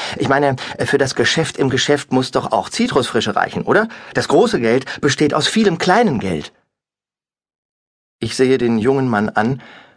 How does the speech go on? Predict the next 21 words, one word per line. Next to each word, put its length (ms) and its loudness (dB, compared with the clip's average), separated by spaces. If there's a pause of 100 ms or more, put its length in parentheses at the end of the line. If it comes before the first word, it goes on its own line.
(240)
und 140 -6
spüre, 460 2
wie 80 2
mir 120 2
die 140 -4
Tränen 400 0
in 140 -4
die 100 -4
Augen 300 -4
schießen. 480 -8 (960)
Langsam 640 0
gehe 220 0
ich 180 -6
auf 140 -4
ihn 120 -2
zu, 300 -4 (400)
umarme 460 -2
ihn 400 -4 (460)
und 200 -6
drücke 240 -4
ihn. 300 -16